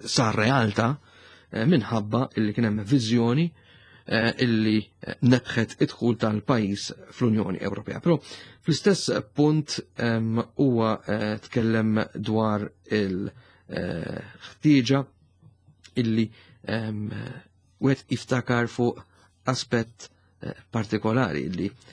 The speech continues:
em, kien hemm ħsibijiet, eh, marbutin, eh, ma' dak illi kien referut bħala il-misterju tal-vuċijiet Bulgari, xi ħaġa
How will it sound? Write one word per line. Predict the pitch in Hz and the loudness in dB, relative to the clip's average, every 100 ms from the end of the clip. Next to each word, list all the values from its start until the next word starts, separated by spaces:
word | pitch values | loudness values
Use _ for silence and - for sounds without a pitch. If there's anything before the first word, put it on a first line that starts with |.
| - - | -20 -16
em, | - 95 95 85 - - | -10 -8 -8 -8 -8 -8
kien | - 110 | -4 0
hemm | 110 113 117 - - - _ _ _ _ _ _ _ _ _ _ _ - | 0 -2 -4 -6 -10 -20 _ _ _ _ _ _ _ _ _ _ _ -16
ħsibijiet, | - - 110 139 110 117 - - - - | -6 -2 2 4 4 0 -6 -20 -20 -16
eh, | - - | -12 -8
marbutin, | - 117 110 131 131 110 110 120 - _ | -2 0 0 0 2 2 0 -4 -12 _
eh, | - - - - | -12 -8 -8 -6
ma' | - 117 110 107 _ _ - | -2 0 -2 -6 _ _ -12
dak | 117 117 - | -4 -4 0
illi | 110 110 | -2 -2
kien | 113 113 - _ _ _ _ _ _ _ - | -2 -2 -4 _ _ _ _ _ _ _ -2
referut | 117 135 113 - - - | 0 2 0 -2 -6 -6
bħala | 110 110 - | -2 -2 -2
il-misterju | - 123 107 113 - 147 139 147 | -2 0 0 0 2 4 4 2
tal-vuċijiet | 123 113 135 - 117 107 | 2 2 0 2 2 2
Bulgari, | 110 113 104 131 | 2 2 2 0
xi | 139 | 2
ħaġa | 160 110 | 2 0